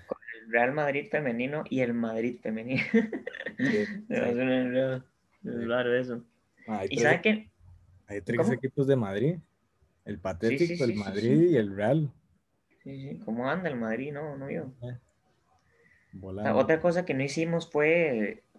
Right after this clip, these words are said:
Speaker 1: fue ver si, si
Speaker 2: Sí.
Speaker 1: nos pusieron dónde ver los partidos.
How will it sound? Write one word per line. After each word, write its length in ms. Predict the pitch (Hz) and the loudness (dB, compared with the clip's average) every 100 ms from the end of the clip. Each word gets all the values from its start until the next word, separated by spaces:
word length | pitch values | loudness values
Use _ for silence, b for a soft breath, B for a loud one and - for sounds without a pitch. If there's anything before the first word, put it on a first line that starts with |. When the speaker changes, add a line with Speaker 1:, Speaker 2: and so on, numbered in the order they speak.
| _ | _
Speaker 1:
fue 160 | - | 2
ver 180 | 135 139 | 4 2
si, 640 | 147 180 170 117 104 107 - _ _ _ _ _ _ _ _ _ _ _ _ _ | 0 -2 0 0 -2 -4 -12 _ _ _ _ _ _ _ _ _ _ _ _ _
si 180 | - 135 | -2 2
Speaker 2:
Sí. 20 | |
Speaker 1:
nos 200 | 135 131 | 2 2
pusieron 420 | 135 127 131 147 | 0 4 4 4
dónde 240 | 160 175 | 2 4
ver 160 | 170 175 | 6 4
los 140 | 185 | 2
partidos. 840 | 185 127 127 165 202 147 127 - | -2 -2 0 2 4 2 0 -8